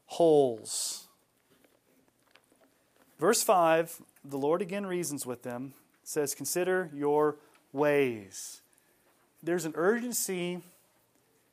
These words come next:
conveyed in how this is worded in the Hebrew language. Consider your ways, your lifestyle.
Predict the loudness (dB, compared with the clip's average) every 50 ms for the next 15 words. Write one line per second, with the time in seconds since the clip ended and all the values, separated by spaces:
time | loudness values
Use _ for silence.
0 | _ _ _ _ _ _ _ _ _ _ _ _ _ _ _ _ _ _ _ _
1 | -14 -12 -10 -4 -2 0 2 2 0 0 -4 -6 -6 -4 -2 -2 -2 -2 -4 -6
2 | -8 -10 -10 -8 -4 -2 -2 -2 -2 -4 -6 -6 -6 -8 -8 -8 -8 -6 -6 -6
3 | -8 -8 -8 -8 -10 -10 -12 -12 -16 -18 -20 -18 -16 -16 -16 -16 -18 _ _ _
4 | _ _ _ _ _ _ _ _ _ _ _ -20 _ _ _ _ _ -12 -6 -4
5 | 0 2 2 2 2 -2 -4 -4 -4 -6 -6 -6 -6 -6 -6 -6 -8 -10 -14 -16
6 | -20 -18 -16 -14 -14 -16 -18 _ _ _ -6 -6 -2 0 0 2 2 2 0 -2
7 | -4 -4 -4 -4 -6 -8 -12 -16 -18 -20